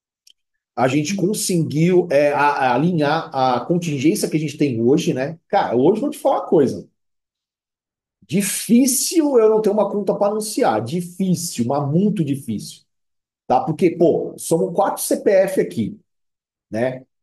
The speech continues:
Não vou contar o do Rafa, porque o Rafa é menor de idade e ainda não dá pra usar o dele. <laughs> Porque quando der, também vai entrar na roda. E um C N P J. Então, pô, cinco documentos, pô. Cinco documentos. Aí faz uma conta aí.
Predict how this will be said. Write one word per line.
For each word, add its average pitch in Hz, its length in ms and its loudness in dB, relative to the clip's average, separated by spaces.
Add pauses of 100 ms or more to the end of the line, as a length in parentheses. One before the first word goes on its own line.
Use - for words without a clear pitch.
Não 120 140 -4
vou 151 140 0
contar 160 260 2
o 147 60 2
do 147 100 2
Rafa, 165 280 0
porque - 160 -4
o 180 40 2
Rafa 175 180 0
é - 20 0
menor 175 320 2
de 180 100 0
idade 151 380 0
e 196 60 -2
ainda 151 260 0
não 160 100 0
dá 156 140 2
pra - 100 2
usar 147 200 2
o 170 120 2
dele. 139 420 2
<laughs> - 520 -14
Porque 127 200 -4
quando 147 280 0
der, 151 180 2
também 180 200 4
vai 185 100 2
entrar 180 160 0
na 247 100 -2
roda. 123 460 0 (840)
E 175 640 2
um 208 140 2
C 240 200 2
N 226 160 2
P 214 160 6
J. 135 420 2
Então, 233 320 -2
pô, 190 420 2 (400)
cinco 254 560 0
documentos, 180 800 2
pô. - 340 -4 (200)
Cinco - 360 -2
documentos. 175 600 0
Aí 160 120 2
faz 202 260 0
uma 220 240 0
conta 165 340 2
aí. 120 300 2